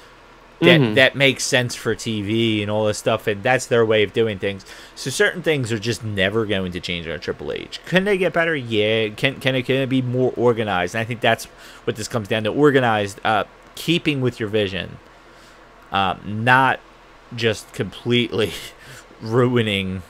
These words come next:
Speaker 1: storylines and just acting like they didn't happen. Uh,
Speaker 2: You have so many hours of, of beforehand, right?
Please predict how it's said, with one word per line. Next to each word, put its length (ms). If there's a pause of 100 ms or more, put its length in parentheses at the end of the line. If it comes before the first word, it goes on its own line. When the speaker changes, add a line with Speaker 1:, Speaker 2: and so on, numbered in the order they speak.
(120)
Speaker 1:
storylines 1000
and 200
just 300
acting 400
like 200
they 140
didn't 260
happen. 520 (420)
Uh, 240
Speaker 2:
You 120
have 100
so 160
many 260
hours 540
of, 340 (120)
of 260
beforehand, 880
right? 300